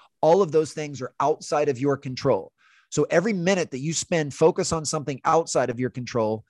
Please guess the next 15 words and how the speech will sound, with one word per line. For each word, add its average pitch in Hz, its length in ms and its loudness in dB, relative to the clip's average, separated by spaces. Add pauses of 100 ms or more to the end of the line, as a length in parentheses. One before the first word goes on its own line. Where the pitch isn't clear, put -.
(120)
takes 165 260 2
away 160 240 6
from 147 220 -6
your 151 320 -2
ability 143 340 2
to 139 140 -4
invest 139 420 -2
in 139 80 -8
the 123 60 -8
things 135 300 -8
you 127 80 -8
do 135 180 0
have 117 240 -4
control 101 380 -6
over. 92 280 -12